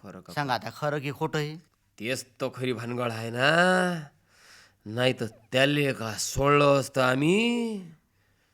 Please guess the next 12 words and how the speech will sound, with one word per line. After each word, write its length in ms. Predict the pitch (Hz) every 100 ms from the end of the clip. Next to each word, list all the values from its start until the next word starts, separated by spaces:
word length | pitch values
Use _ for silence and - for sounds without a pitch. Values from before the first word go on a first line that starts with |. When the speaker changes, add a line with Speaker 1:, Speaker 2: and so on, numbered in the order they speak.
| _ _ _ _ _
Speaker 1:
बरं, 360 | - 98 110 110
जाऊ 220 | 107 147
दे. 160 | 165 175 - _ _ _ _ _ _ _ _ -
प्रमोदराव, 880 | 135 156 185 165 165 185 226 233 165 135 _ _ _ _ -
ओ 280 | 175 226
प्रमोदराव, 960 | 196 170 143 135 120 113 110 104 98 90 - _ _ -
पाजा, 280 | 175 202 226 151 - _ _ _ _ _ -
काही 140 | 120 -
थंड 320 | - 190 196 196
गिंड 340 | 180 185 180
पाजा 420 | 180 185 202 190
ना, 680 | 165 151 147 147 147 143